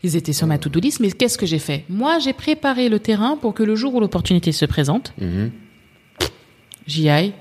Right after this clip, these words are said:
Speaker 1: point, fini, signé en droit, en bas à droite, OK,
Speaker 2: Hmm.
Speaker 1: point barre. Notre collaboration, elle se passe extrêmement bien, ils en sont extrêmement satisfaits.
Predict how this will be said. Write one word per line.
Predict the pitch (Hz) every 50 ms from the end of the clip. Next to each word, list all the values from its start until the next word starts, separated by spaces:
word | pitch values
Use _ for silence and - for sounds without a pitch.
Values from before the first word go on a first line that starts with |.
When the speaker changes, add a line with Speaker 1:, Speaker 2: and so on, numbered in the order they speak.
| - -
Speaker 1:
point, | - 175 170 180
fini, | 170 - 156 160 156 170 175
signé | - - 160 160 165
en | 160
droit, | 151 147 156 - -
en | 160
bas | 160 165
à | 156 151
droite, | 156 170 170 - - -
OK, | - - - 214 - - - - - - - -
Speaker 2:
Hmm. | 82 80 78 78
Speaker 1:
point | 76 -
barre. | 76 76 76 - 73 73 73 - - - - - - - - - - _ _ _ _ _ _ _ _ _ _ _ _ _ _ -
Notre | - 170 170 -
collaboration, | - 190 180 165 170 165 165 - -
elle | 170 156
se | -
passe | - 127 - - -
extrêmement | 214 - - - 220 208 202 196 190
bien, | 185 175 175 175 185 190
ils | 196 175
en | 156
sont | 139 - 147
extrêmement | 151 - - - 185 185 180
satisfaits. | 175 185 175 180 170 - - 175 170 175